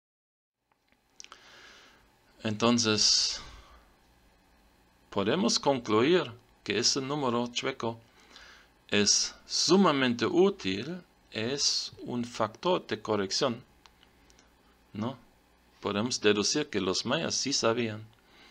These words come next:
que el año de Marte en verdad es un poquito más corto. Entonces ellos tenían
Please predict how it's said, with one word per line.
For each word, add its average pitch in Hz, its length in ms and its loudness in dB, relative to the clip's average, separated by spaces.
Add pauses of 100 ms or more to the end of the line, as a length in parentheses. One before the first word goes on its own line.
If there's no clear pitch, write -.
(460)
que 120 200 4
el 113 160 8
año 196 280 6
de 156 100 4
Marte 175 360 2
en 139 120 -2
verdad 160 320 4 (1160)
es 139 180 0
un 127 100 -8
poquito 156 340 -4
más 147 220 -4
corto. - 380 -6 (2250)
Entonces 104 600 -2
ellos 127 400 -2
tenían 120 580 -4